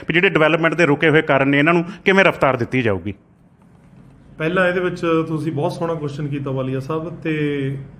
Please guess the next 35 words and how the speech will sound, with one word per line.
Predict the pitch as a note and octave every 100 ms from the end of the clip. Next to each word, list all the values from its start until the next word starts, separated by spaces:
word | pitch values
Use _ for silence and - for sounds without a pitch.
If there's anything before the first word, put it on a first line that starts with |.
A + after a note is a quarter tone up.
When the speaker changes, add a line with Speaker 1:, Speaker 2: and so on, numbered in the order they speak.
| - -
Speaker 2:
ਇੱਕ | C#3
ਗੱਲ | D#3 E3 D#3+
ਦੀ | E3
ਮੈਂ | E3
ਵਧਾਈ | D3+ D#3+ D#3 C3 D3
ਜ਼ਰੂਰ | C#3+ C#3 C#3
ਇਹ | D3
'ਚ | E3
ਐਡ | D3+ C#3+ C#3
ਕਰਨਾ | C#3+ C#3 C#3
ਚਾਹੁੰਦਾ। | C#3 D3+ D#3 - - - - - -
ਸਾਡੇ | - D#3 D#3
ਪਰਿਵਾਰ | E3+ E3+ D3 D3 D#3
ਦੇ | D#3+
ਵਿੱਚ, | D#3+ D3
ਸ਼੍ਰੋਮਣੀ | - D3 D3 D3+
ਅਕਾਲੀ | D3 C#3+ C#3+
ਦਲ | C#3 C#3+ C#3+
ਦੇ | C#3+
ਵਿੱਚ | C#3 C#3
ਵਾਧਾ | B2+ D#3+ D#3+ E3+
ਹੋਇਆ | D#3 C#3
ਜੀ। | C3+
ਸਾਡਾ | E3 D3 C#3+
ਬੀ | - C3+
ਐਸ | D3+ C#3
ਪੀ | F3
ਨਾਲ | D#3 D3+ D3 C#3+ C#3+ - - - -
ਸਮਝੌਤਾ | - E3 D#3 E3+ D#3+ E3
ਜਿਹੜਾ | D3+ E3 E3
ਹੋਇਆ | C#3 C3 B2+
ਜੀ, | C3
ਉਹਦੇ | D3+ D#3 E3+
'ਚ | E3 D#3 D3+ D3+ - - - - - C#3
ਬਹੁਤ | F#3+ A3+ -